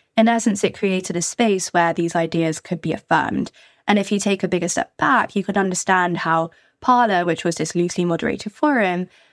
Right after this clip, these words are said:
became a place where storming the Capitol seemed like an almost normal thing to do.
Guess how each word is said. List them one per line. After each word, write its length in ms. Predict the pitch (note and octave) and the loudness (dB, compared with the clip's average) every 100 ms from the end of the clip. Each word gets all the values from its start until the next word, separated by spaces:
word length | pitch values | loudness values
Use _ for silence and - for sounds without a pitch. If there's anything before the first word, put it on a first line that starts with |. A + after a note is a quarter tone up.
| - | -4
became 320 | G#3+ A3+ C4+ | 0 2 2
a 60 | |
place 360 | C#4 G3+ F#3+ - | 2 0 0 0
where 380 | F#3 F3+ F3 E3 | 2 4 4 0
storming 380 | - - F3 F3+ | -2 0 0 0
the 60 | |
Capitol 560 | E3 A#3 B3+ - F#3 F3 | 0 -2 -2 0 0 0
seemed 300 | - E3+ E3 | 0 0 2
like 200 | E3 - | 0 2
an 80 | E3+ | 0
almost 260 | E3 D3 | 2 0
normal 280 | D#3+ D3+ D3 | 0 0 -2
thing 220 | - - | -2 -2
to 100 | - | -4
do. 180 | - - | -4 -4